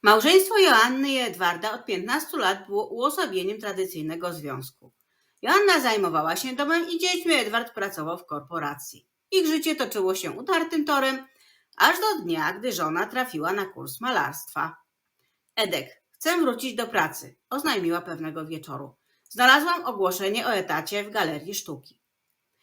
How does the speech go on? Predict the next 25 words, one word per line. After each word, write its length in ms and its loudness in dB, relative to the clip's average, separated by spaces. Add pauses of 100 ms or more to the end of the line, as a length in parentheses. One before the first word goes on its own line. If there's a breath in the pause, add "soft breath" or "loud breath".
(200)
Mąż 200 8
spojrzał 460 0
na 160 -2
nią 240 -6
zdziwiony. 600 -8 (360)
"Ale 240 -6
kochanie, 760 -2 (260 soft breath)
zawsze 380 2
mówiłaś, 440 0
że 80 -2
chcesz 240 -2
być 200 -6
w 40 -10
domu 420 -2
z 80 -8
dziećmi". 680 0 (480)
"To 120 0
było 260 2
kiedyś", 500 2
odparła. 560 -6
"Teraz 360 2
chcę 180 0
czegoś 300 -2
dla 140 2
siebie". 460 -2